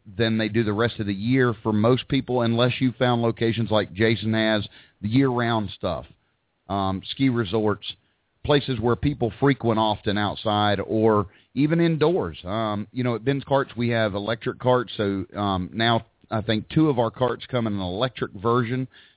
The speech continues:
So if you have a mall location or you have an indoor flea market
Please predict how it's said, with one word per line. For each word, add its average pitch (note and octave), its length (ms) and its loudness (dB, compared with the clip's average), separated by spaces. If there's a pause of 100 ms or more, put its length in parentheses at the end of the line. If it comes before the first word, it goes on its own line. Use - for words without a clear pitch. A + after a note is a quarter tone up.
So B2+ 80 4
if A2+ 140 0
you G#2+ 240 2
have A#2 220 0
a G#2+ 40 0
mall A#2+ 440 2
location A#2+ 520 -2
or G#2+ 80 -2
you G#2 120 -2
have G#2+ 100 -2
an G#2 80 -2
indoor A2+ 400 0
flea B2+ 160 0
market A#2 360 -2